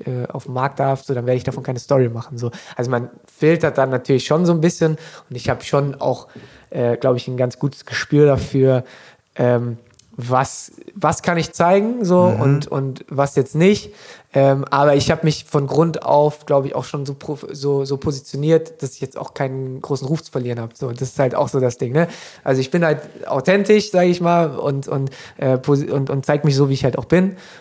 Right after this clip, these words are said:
Speaker 1: Und, ähm, so, wie ich dann auch mit Kunden umgehe oder wie auch immer. Also ich verstell mich da auch nicht so, ne? Und bin halt im Endeffekt in der Story so, wie ich, wie man, wie mich die Leute auch treffen können. Und das, ja, kann man cool finden oder auch nicht. Und, ähm, aber dadurch hab, muss ich jetzt auch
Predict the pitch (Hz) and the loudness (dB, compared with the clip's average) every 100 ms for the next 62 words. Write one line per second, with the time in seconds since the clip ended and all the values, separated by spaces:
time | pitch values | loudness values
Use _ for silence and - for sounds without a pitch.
0 | _ 135 131 135 - 131 131 135 139 - | _ -4 -2 -4 -4 -2 0 2 2 0
1 | 123 117 139 - - 180 165 151 131 - | -6 -6 -8 -10 -6 -2 -2 -4 -8 -16
2 | - - 143 139 139 139 131 127 123 160 | -18 -10 -6 0 2 2 2 0 -2 -2
3 | 143 123 - - - 160 151 139 131 117 | -2 -4 -10 -8 0 2 2 0 -2 -2
4 | 123 - 135 120 143 139 135 123 135 135 | -8 -6 -6 -2 -2 -2 -6 -6 -2 0
5 | 131 - - 139 127 151 143 147 - - | -2 -4 -12 -6 -6 -4 0 -2 -2 -20
6 | - - 131 135 151 151 151 156 143 151 | -20 -6 -2 0 4 6 6 4 4 2
7 | 143 143 - - 139 139 139 135 135 131 | 2 0 -4 -8 -4 0 -2 -2 -8 -8
8 | 135 139 147 143 127 - 170 190 180 185 | -6 0 2 2 0 0 -2 0 2 2
9 | 208 - - - - - _ 139 131 - | 0 -6 -20 -20 -20 -20 _ -2 -2 -4
10 | - 120 - _ _ - - 123 - 139 | -6 -6 -8 _ _ -14 -12 -8 -2 0
11 | 120 185 185 175 165 160 143 139 117 175 | 4 4 6 4 2 2 4 2 4 2
12 | 220 - - - 147 151 143 - 143 139 | 0 -2 -12 -4 -4 -4 -8 -4 0 0
13 | 143 139 139 135 139 143 147 143 156 139 | -2 -6 -2 0 2 2 2 2 0 -2
14 | 151 151 160 160 151 - 151 139 | -2 -2 -2 0 0 0 -2 -2